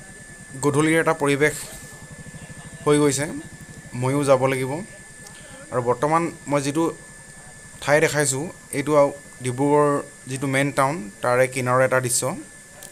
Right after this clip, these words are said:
ইয়াৰ যিটো গধূলি টাইমত বহুত মানুহ ইভিনিং ৱাক কৰে, ইয়াত বহে, টাইম পাছ কৰে, মাইণ্ডটো ফ্ৰেছ কৰে আৰু ব্ৰহ্মপুত্ৰৰ পাৰত বহি সকলোৰে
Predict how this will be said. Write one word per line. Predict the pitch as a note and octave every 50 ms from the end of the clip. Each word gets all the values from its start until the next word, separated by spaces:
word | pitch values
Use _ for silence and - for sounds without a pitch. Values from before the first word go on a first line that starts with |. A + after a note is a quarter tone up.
| - - - - - - - - - -
ইয়াৰ | B2 B2+ B2 B2 B2 B2 B2 - - - - B2
যিটো | C3 B2 C#3 C#3 C3+ B2+ - G#2+
গধূলি | A#2+ A2+ A#2 B2+ C#3 C3+
টাইমত | C3+ B2+ B2+ C3+ E3+ F3+ - - - - - - - - - - - - - - - A#2+
বহুত | A#2+ D3 - C3+ C#3
মানুহ | C3+ B2+ C3+ D3+ C#3 - - - - - - - - - B2
ইভিনিং | A#2 C3 C#3 C3+ C3+ C3+
ৱাক | C3 B2+ C3 -
কৰে, | C#3 B2+ C3 D3+ G3 A3 - - - - - - - - - - - - - - - - - -
ইয়াত | B2+ A#2+ A2+ A2+
বহে, | A#2 A2+ A#2 B2+ C3 C3 C#3 C#3+ C#3+ - - - - - - - -
টাইম | A#2 A#2 B2
পাছ | - C3 C3 C3 - -
কৰে, | C#3 C3 B2+ B2+ C3 C#3 C#3+ - - - - - - - - - - - A2+ A#2
মাইণ্ডটো | A#2 B2 B2+ B2+ C3 -
ফ্ৰেছ | - C3+ C3+ C3 - -
কৰে | C#3+ C3+ C3 B2+ C3 C3 C3 - - -
আৰু | B2 B2+ A#2+
ব্ৰহ্মপুত্ৰৰ | A#2+ A#2+ B2 B2+ C3 B2+ B2+ - C#3 C#3 C#3 C3+ C#3
পাৰত | B2+ B2 C3 C3 B2 B2
বহি | B2+ B2 B2+ B2+ C3 B2+ B2+ - - - - - - -
সকলোৰে | B2 A2+ C3+ C3+ C3+ C#3 C#3